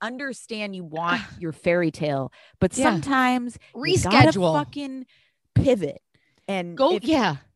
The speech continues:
Speaker 1: and if
Speaker 2: Pivot.
Speaker 1: twenty twenty
Speaker 2: Perfect.
Speaker 1: taught us anything, it's that you just gotta, you gotta be grateful to be alive and keep it moving,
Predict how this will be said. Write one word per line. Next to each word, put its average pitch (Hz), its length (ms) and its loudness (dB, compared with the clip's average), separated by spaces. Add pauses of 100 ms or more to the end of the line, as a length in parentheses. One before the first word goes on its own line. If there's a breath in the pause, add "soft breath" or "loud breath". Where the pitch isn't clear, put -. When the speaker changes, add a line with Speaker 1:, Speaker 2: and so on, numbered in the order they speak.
(120)
Speaker 1:
and 233 100 6
if 247 120 6
Speaker 2:
Pivot. 220 140 2
Speaker 1:
twenty 339 240 6
twenty 302 300 2
Speaker 2:
Perfect. - 120 -10
Speaker 1:
taught 269 160 6
us 277 200 0 (140)
anything, 202 680 -4
it's - 180 -8
that 196 180 0
you 196 160 2
just 311 260 -4
gotta, 254 380 0 (480 soft breath)
you 226 100 -8
gotta 339 220 0
be 311 80 0
grateful 208 460 4
to 180 60 2
be 185 200 0
alive 165 640 4 (120)
and 147 400 -6
keep 233 300 -8
it 220 120 0
moving, 160 600 -10